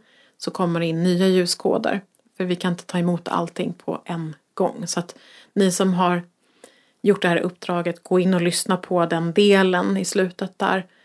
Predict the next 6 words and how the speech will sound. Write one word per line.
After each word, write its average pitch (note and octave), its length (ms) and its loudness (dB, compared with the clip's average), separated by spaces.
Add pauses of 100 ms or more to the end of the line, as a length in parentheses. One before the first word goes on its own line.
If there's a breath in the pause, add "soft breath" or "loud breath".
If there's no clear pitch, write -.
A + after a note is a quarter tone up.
(300 soft breath)
eh, F#3 300 -4
igen. F3 360 -4 (1120)
Så B3 400 4
det A3+ 80 6
här G3+ 380 2
ljusuppdraget F#3 800 4